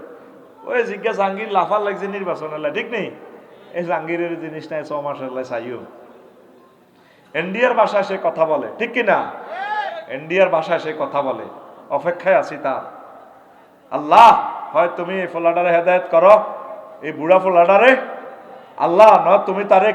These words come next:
কি করবা, তুমি ব্যবস্থা করো। শুনছো নি? এনে থাই কয় যে কোরআনের সাথে রাজনীতির কোনো সম্পর্ক নাই।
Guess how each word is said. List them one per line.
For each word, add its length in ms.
কি 140
করবা, 300
তুমি 260
ব্যবস্থা 380
করো। 260
শুনছো 300
নি? 220
এনে 240
থাই 240
কয় 220
যে 220
কোরআনের 320
সাথে 320
রাজনীতির 460
কোনো 220
সম্পর্ক 500
নাই। 200